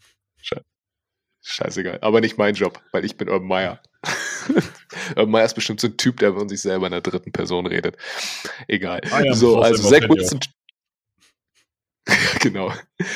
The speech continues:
Speaker 1: Sa-, aber Zach Wilson, Trevor Lawrence, Pick eins und Pick zwei, Davis Mills in der dritten Runde, also, äh, und mit vielleicht der zum besten Leistung von den dreien. Ich will nur sagen, Davis Mills hat
Speaker 2: Ja.
Speaker 1: eine Lobby verdient. So,
Speaker 2: Davi-, Davis
Speaker 1: deswegen
Speaker 2: Mills,
Speaker 1: pick
Speaker 2: also er
Speaker 1: ich
Speaker 2: hat
Speaker 1: ihn
Speaker 2: auf
Speaker 1: hier.
Speaker 2: jeden Fall,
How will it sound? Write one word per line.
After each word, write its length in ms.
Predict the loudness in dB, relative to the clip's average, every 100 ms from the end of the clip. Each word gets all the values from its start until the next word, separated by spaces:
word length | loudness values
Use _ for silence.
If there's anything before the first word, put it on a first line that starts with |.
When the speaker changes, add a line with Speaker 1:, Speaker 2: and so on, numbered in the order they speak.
| -6 -6 -8
Speaker 1:
Sa-, 220 | 0 0 0 -4
aber 160 | 2 6
Zach 200 | 6 8
Wilson, 300 | 4 4 2
Trevor 280 | 6 8
Lawrence, 320 | 8 6 2 2
Pick 200 | 0 2
eins 220 | 0 0
und 80 | -6
Pick 220 | -8 -6
zwei, 400 | 0 4 6 4
Davis 420 | 4 4 4 2
Mills 380 | 2 2 2 -2 -4
in 80 | -2
der 100 | 0
dritten 300 | 2 0 2
Runde, 400 | 2 4 6 6
also, 260 | 4 2
äh, 240 | -2 -4 -8 -12 -12 -16 _ _ -20 -20 -6
und 240 | -2 0
mit 220 | 2 0 4
vielleicht 560 | 6 8 6 4 2
der 180 | 2 2 _ _ _ _ _ _
zum 280 | -10 -10 -4
besten 380 | 2 2 2 -2
Leistung 460 | 4 4 4 0 0
von 180 | 2 2
den 140 | 2
dreien. 300 | 4 4 2 -4 -12
Ich 120 | 4
will 100 | 6
nur 120 | 8
sagen, 180 | 6 6
Davis 300 | 6 6 6
Mills 200 | 4 4
hat 120 | 4
Speaker 2:
Ja. 60 | 4
Speaker 1:
eine 60 |
Lobby 220 | 6 6 4
verdient. 380 | 2 0 -12 _ _ _ _ _ _ _
So, 200 | 0 0
Speaker 2:
Davi-, 300 | 0 -4 -2
Davis 280 | 0 0
Speaker 1:
deswegen 180 | 2 0
Speaker 2:
Mills, 100 | 2
Speaker 1:
pick 100 | 2
Speaker 2:
also 40 | 4
er 40 |
Speaker 1:
ich 40 | 0
Speaker 2:
hat 0 |
Speaker 1:
ihn 20 |
Speaker 2:
auf 60 |
Speaker 1:
hier. 100 | 0
Speaker 2:
jeden 120 | -2 -2
Fall, 300 | -2 -2